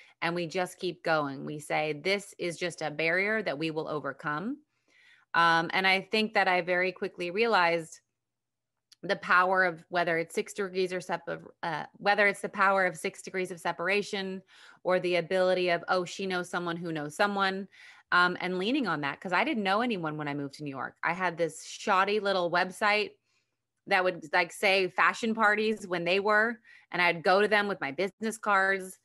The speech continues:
And then I met a girl who would take me to a bunch of parties and introduce me. And then, you know, and I was able to go, "Good."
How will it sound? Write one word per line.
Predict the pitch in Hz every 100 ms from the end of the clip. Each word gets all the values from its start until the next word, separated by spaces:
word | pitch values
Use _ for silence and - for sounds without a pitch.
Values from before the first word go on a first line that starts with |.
| _ _
And | - 190
then | 180
I |
met | 180 202
a | 208
girl | 202 202 202
who | 202
would | 170 156
take | 226 214
me | 226
to | 220
a | 214
bunch | 214 220
of |
parties | 220 214 202 202 185
and | 170
introduce | 160 170 180 196
me. | 214 208 202
And | 180
then, | 160 156
you | 156
know, | 175 156
and | -
I | 185 220
was | 220
able | 220 208
to | 196
go, | 208 208 196
"Good." | 180 247 180 160